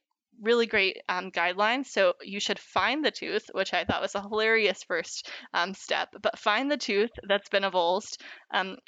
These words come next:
rinse it, but don't scrub it, and don't touch the root, um, and then put it gently back into the socket. Um,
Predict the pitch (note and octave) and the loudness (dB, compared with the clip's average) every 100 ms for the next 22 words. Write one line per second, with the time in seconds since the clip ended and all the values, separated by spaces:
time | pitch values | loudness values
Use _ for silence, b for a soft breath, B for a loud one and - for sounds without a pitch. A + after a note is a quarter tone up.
0 | F#3+ G3+ C4+ - F#3+ E3+ - F#3+ G#3 C#4+ | -2 0 0 0 0 0 0 2 2 2
1 | - G3 F3 F3+ - - _ - G3 F#3+ | 0 0 2 0 0 -10 _ -4 2 2
2 | F#3+ A3+ A#3 - C4 E3+ F#3+ - _ b | 2 0 -2 -2 0 2 0 -2 _ b
3 | b b G3 F#3 F3+ G#3 G3+ G3+ G#3+ A3 | b b 2 4 2 -2 2 0 0 0
4 | F#3+ F3+ F#3+ F3+ G3 F#3+ E3+ E3 E3+ F3+ | -2 0 0 0 -2 0 0 0 -6 -8
5 | E3 - - D#3 - - - - F3+ F3 | -6 -4 0 0 0 -6 -6 -2 0 2
6 | F3 | 0